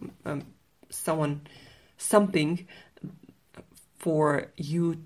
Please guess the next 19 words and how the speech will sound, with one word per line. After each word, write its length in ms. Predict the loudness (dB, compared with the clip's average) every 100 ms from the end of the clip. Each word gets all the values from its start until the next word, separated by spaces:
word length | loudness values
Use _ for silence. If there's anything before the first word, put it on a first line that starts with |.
| -16
for 140 | -6 -2
your 100 | 0
meals 280 | 0 -2 -4
to 100 | -6
be 160 | -6
prepared, 480 | -4 -6 -2 -2 -2
to 100 | -6
be 100 | -8
cooked 340 | -6 -8 -8
for 240 | -4 2 2
you 120 | 2
if 200 | -4 -2
you 80 | -2
don't 200 | -2 -2
do 140 | -2
it, 140 | -4 -6
um, 280 | -6 -6 -6
yourself. 500 | -6 -6 -2 -2 -2 -8 -16 -14 -16 -20 -20 -14
So 360 | -6 -2 -2